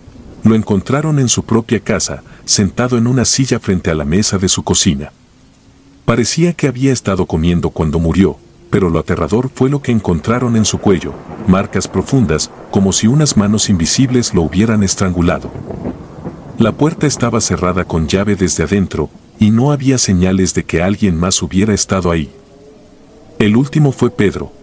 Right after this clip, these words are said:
y su muerte fue la más extraña de todas. Lo encontraron en el cementerio,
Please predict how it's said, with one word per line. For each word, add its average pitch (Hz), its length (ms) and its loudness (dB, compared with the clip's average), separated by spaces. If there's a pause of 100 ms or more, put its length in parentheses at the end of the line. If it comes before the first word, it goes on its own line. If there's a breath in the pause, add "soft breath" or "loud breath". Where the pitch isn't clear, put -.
(140)
y 101 80 4
su - 140 0
muerte 101 400 0
fue 110 200 0
la 104 120 2
más 90 280 0
extraña 101 480 -2
de 87 120 -2
todas. - 500 -4 (920)
Lo 110 100 6
encontraron 123 680 0
en 120 100 2
el 101 100 2
cementerio, 82 680 0